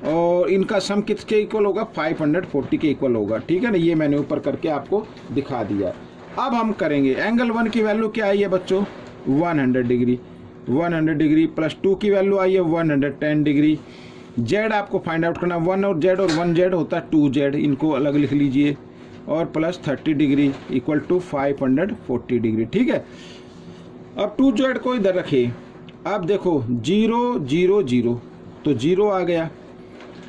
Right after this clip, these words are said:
टेन प्लस थ्री और इधर है वन, थ्री और वन कितना होता है? फ़ोर, फ़ोर का फ़ोर आ गया, ठीक है। अब लेना है हंड्रेड प्लेस लेना है, वन और वन टू आ गया इस तरीके से,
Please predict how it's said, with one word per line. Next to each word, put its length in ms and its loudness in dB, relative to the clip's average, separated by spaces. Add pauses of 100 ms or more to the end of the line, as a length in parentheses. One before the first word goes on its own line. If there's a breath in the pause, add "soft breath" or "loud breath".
(180)
टेन 180 2
प्लस 400 0
थ्री 240 2 (160)
और 440 2
इधर 340 2
है 100 2
वन, 340 0 (280)
थ्री 180 2
और 120 4
वन 160 2
कितना 240 -2
होता 180 -2
है? 60 0
फ़ोर, 320 0 (220)
फ़ोर 160 0
का 140 -2
फ़ोर 240 0
आ 120 0
गया, 220 0 (720 loud breath)
ठीक 180 2
है। 100 2 (180)
अब 260 -2
लेना 340 2
है 180 0
हंड्रेड 440 2
प्लेस 260 0
लेना 260 2
है, 180 -2 (220)
वन 300 0
और 180 2
वन 200 0 (380)
टू 180 4
आ 120 0
गया 260 -2 (200)
इस 180 -2
तरीके 320 -4
से, 120 -10